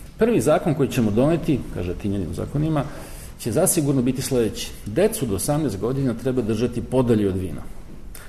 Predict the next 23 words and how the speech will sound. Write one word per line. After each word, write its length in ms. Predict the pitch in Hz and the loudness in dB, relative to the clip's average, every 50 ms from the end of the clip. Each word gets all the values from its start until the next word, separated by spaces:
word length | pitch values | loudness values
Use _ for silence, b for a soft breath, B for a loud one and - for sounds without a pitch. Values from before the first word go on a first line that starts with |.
| B B | B B
Naučit 320 | 104 110 135 139 160 156 | -2 0 0 2 0 0
ćemo 220 | 156 160 151 139 139 | 0 0 0 2 2
ih 160 | 135 107 107 | 0 0 0
da 180 | 107 107 101 98 | -2 -2 -2 -2
prema 280 | - 120 123 117 110 | -2 -2 0 0 0
divljim 420 | 104 101 107 151 160 165 147 123 117 | -2 0 0 0 2 2 2 2 2
sklonostima 600 | 120 - 131 127 127 120 - - - 117 104 98 | 0 0 0 0 0 0 -2 -2 -4 -2 -2 0
mladosti 480 | 104 120 127 143 151 143 - - - | 0 0 0 2 2 0 0 -2 -4
treba 300 | 120 - 120 120 120 120 | -4 -2 -2 0 0 0
da 120 | 104 95 92 | 0 0 -2
postupaju 680 | - - 98 - - - 131 127 127 175 139 101 82 | -4 -6 -6 -4 -2 -2 -2 -2 0 0 0 0 0
obazrivo 580 | 82 90 82 80 80 85 82 - 57 64 - - B B B B B B B - | 0 -2 -4 -4 -4 -6 -6 -4 -4 -4 -6 -6 B B B B B B B -6
i 100 | 120 117 | -4 -4
da 140 | 107 120 117 | -2 -2 -2
ne 160 | 113 113 107 | 0 -2 -2
dodaju 400 | 107 120 120 143 160 156 147 135 | 0 0 0 0 0 0 0 2
novu 300 | 139 143 143 143 131 113 | 2 2 2 0 0 0
vatru 440 | 107 104 123 127 123 - - 131 135 | 2 2 2 2 0 -2 -2 0 2
na 180 | 113 113 110 | 2 2 2
onu 140 | 113 117 117 117 - | 0 -2 -2 -2 0
koja 120 | 117 101 | -2 0
već 280 | 107 117 120 120 - 107 | 0 -2 -4 -4 -6 -4
gori 340 | 101 110 120 123 120 127 | 0 2 2 2 2 2